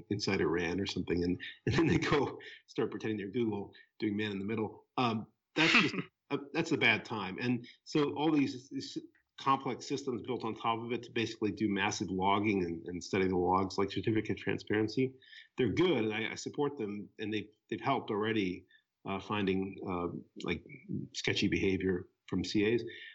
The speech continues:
Speaker 1: But they, they tend to, um, just be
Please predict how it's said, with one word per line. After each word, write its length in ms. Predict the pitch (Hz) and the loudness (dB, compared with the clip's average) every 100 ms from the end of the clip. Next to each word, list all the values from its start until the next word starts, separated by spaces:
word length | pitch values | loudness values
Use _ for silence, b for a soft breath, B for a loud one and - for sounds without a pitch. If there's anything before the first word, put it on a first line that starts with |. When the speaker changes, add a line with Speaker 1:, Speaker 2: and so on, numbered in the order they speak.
| B _ | B _
Speaker 1:
But 260 | 135 139 135 | -2 0 4
they, 100 | 151 | 4
they 160 | 143 135 | 4 2
tend 320 | - 165 147 | 4 4 4
to, 400 | - 131 120 120 | 2 2 2 0
um, 420 | 104 110 104 107 110 - | 0 -2 -2 -4 -8 -4
just 180 | 123 - | -4 0
be 340 | 113 104 98 | 0 0 -4